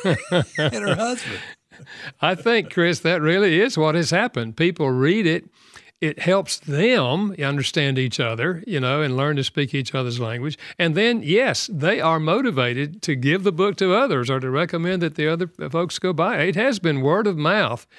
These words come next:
Speaker 1: Yes.
Speaker 2: And as you, as you know, Chris, the book sells more every year than it did the year before for all, <laughs> all these years. But it's really just exactly what Joanna's talking about. They,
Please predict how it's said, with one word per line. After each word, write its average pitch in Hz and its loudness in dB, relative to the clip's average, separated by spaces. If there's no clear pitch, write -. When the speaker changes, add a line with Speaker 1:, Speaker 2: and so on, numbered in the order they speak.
Speaker 1:
Yes. - -12
Speaker 2:
And 143 -2
as 135 0
you, 165 2
as 135 -2
you 160 2
know, 175 2
Chris, 135 -2
the 131 -4
book 160 -2
sells 147 0
more 151 2
every 165 2
year 170 2
than 135 0
it 123 -6
did 143 0
the 139 2
year 151 2
before 160 0
for 135 -2
all, 139 2
<laughs> - -10
all - 0
these - 0
years. - -2
But 160 2
it's 151 0
really 175 2
just 156 0
exactly 175 0
what 135 -2
Joanna's 139 -4
talking 151 -2
about. 123 -8
They, 143 -4